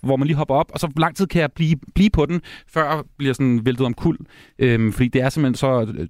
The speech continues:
øh, store emner, vi har på, øh, på tapetet i dagens udgave. Lidt senere nemlig, der får vi måske besøg af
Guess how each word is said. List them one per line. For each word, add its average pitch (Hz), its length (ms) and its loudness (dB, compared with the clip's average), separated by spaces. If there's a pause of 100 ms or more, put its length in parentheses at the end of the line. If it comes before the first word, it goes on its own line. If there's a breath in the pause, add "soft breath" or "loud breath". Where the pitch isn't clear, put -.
øh, 123 120 -2
store 202 500 0 (100)
emner, 156 300 2
vi 143 120 -2
har 135 240 -2
på, 117 380 2
øh, 92 340 2
på 127 120 2
tapetet 127 340 0
i 123 40 4
dagens 110 300 -2
udgave. 104 360 0 (320 loud breath)
Lidt 190 140 2
senere 147 400 0
nemlig, 95 260 -2
der 120 60 2
får 131 160 -2
vi 123 180 2
måske 139 300 -2
besøg - 320 -2
af 120 240 0